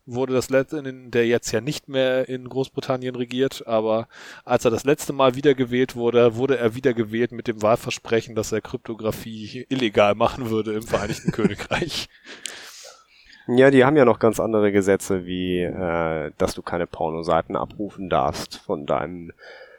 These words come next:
Speaker 2: Netzaccount, bis du nicht ein aktives, nicht anonymes Opt-in gemacht hast.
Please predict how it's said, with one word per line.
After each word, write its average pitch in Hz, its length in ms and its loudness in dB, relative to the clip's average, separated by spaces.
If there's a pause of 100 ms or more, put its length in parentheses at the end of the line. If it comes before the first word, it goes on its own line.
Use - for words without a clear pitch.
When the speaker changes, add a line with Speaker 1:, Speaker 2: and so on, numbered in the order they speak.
(160)
Speaker 2:
Netzaccount, 92 640 0
bis 113 200 -2
du 107 120 -6
nicht 98 300 -4
ein 82 520 -2 (300)
aktives, 104 1120 -2 (300)
nicht 120 360 0
anonymes 107 560 -2
Opt-in 123 840 0
gemacht 82 460 -4
hast. - 500 -8